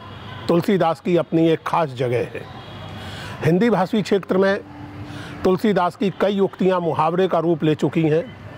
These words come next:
तुलसीदास इस क्षेत्र के सर्वाधिक लोकप्रिय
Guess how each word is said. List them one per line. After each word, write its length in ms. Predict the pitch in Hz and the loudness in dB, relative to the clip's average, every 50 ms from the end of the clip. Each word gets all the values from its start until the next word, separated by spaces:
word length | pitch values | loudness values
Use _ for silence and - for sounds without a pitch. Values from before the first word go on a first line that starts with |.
| - - - - - - - - - | -16 -14 -14 -14 -14 -14 -14 -2 0
तुलसीदास 640 | 175 175 175 - 226 208 180 180 180 185 180 - | 2 2 2 2 2 2 2 2 2 2 0 0
इस 100 | 196 175 | -2 -4
क्षेत्र 360 | - - 180 165 151 - 170 165 | 0 0 0 0 2 0 -2 0
के 140 | - 185 | 2 0
सर्वाधिक 640 | 170 - 175 151 156 160 170 185 170 156 190 - - | 0 2 0 0 2 2 0 0 0 -2 -6 -2 0
लोकप्रिय 680 | 151 160 160 - 202 165 - - 175 170 170 175 175 | 2 2 2 0 -2 -4 0 -2 0 2 4 4 2